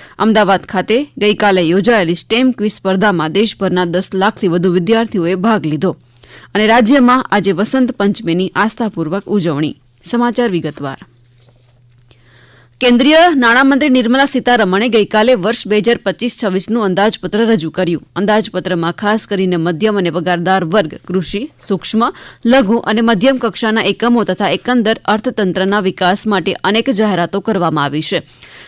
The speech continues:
નાણામંત્રીએ જાહેરાત કરી કે નવી કર પ્રણાલી હેઠળ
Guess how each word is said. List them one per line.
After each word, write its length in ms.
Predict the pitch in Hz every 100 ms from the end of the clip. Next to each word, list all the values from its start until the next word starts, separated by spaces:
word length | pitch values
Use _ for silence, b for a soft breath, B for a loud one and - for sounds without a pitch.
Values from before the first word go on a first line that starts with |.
| B
નાણામંત્રીએ 640 | 208 220 226 214 185 185 190
જાહેરાત 480 | 185 196 220 247 -
કરી 200 | 269 202
કે 120 | 226
નવી 300 | 226 233 285 262
કર 120 | 220
પ્રણાલી 500 | 190 180 220 262 254
હેઠળ 260 | 202 175